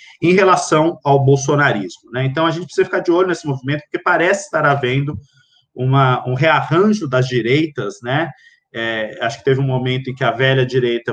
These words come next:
foi a reboque dessa nova direita, mas parece que essa nova direita não consegue se consolidar como uma força hegemônica, e aí acho que as questões de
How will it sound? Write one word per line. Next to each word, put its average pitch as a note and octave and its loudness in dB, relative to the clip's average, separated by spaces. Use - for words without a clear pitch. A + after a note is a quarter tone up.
foi C3 0
a B2+ 0
reboque C3+ 0
dessa B2 -6
nova A#2 -6
direita, C#3+ -4
mas F3 -8
parece D3+ 0
que - -6
essa D#3 -8
nova D3 -4
direita C3+ 0
não C#3 -2
consegue C3+ -2
se C3+ -6
consolidar C3 -2
como B2+ -2
uma A#2 -8
força A2+ -8
hegemônica, B2+ 0
e B2+ 4
aí C3 4
acho C3+ 0
que C#3+ 0
as C3 -4
questões A#2+ -6
de G#2+ -6